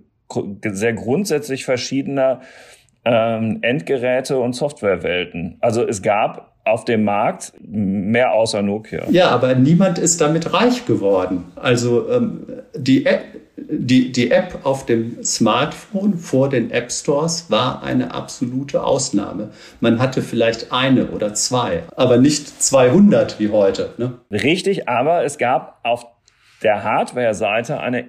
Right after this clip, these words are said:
Speaker 1: echte Auswahl, die es heute nicht mehr gibt. Also, äh, das Argument, worum es mir geht, ist ja, ich habe es ja nun tatsächlich mit marktbeherrschenden Duopolisten zu tun, mit Google und mit Apple, die über Android und I O S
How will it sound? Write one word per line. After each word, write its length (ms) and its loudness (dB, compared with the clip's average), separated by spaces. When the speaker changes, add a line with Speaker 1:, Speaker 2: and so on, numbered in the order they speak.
Speaker 1:
echte 440 -2
Auswahl, 800 -2
die 100 0
es 160 0
heute 240 2
nicht 200 -2
mehr 180 0
gibt. 220 -6
Also, 360 0
äh, 140 -8
das 240 -6
Argument, 680 0
worum 200 -2
es 140 -4
mir 180 -2
geht, 240 -2
ist 240 -8
ja, 240 0
ich 180 -4
habe 180 0
es 100 -6
ja 120 0
nun 380 -4
tatsächlich 600 -2
mit 220 -4
marktbeherrschenden 2000 0
Duopolisten 880 0
zu 160 -6
tun, 460 -4
mit 180 -4
Google 440 0
und 180 0
mit 240 -4
Apple, 340 -2
die 160 -2
über 320 0
Android 480 0
und 140 -4
I 240 -2
O 120 0
S 440 -2